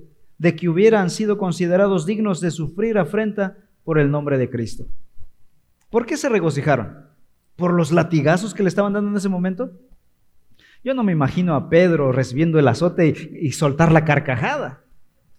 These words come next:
No, yo creo que lloró, le salieron lágrimas, ¿no? Te das un golpe en el dedo gordo y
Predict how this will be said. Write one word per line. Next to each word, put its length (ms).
No, 140
yo 140
creo 180
que 140
lloró, 420
le 100
salieron 440
lágrimas, 640
¿no? 180
Te 100
das 180
un 280
golpe 340
en 100
el 160
dedo 220
gordo 300
y 260